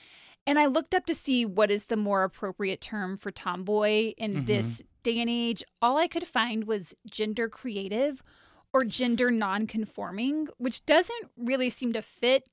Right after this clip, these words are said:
Speaker 1: in this case.
Speaker 2: That's interesting. I also feel like androgynous is a term as well.
Speaker 1: Maybe. And,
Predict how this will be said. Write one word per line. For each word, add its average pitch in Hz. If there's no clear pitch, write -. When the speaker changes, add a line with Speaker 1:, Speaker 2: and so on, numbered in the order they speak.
Speaker 1:
in 320
this 320
case. 349
Speaker 2:
That's -
interesting. 170
I 190
also 220
feel 196
like 156
androgynous 117
is 104
a 101
term 104
as 110
well. 98
Speaker 1:
Maybe. 320
And, 269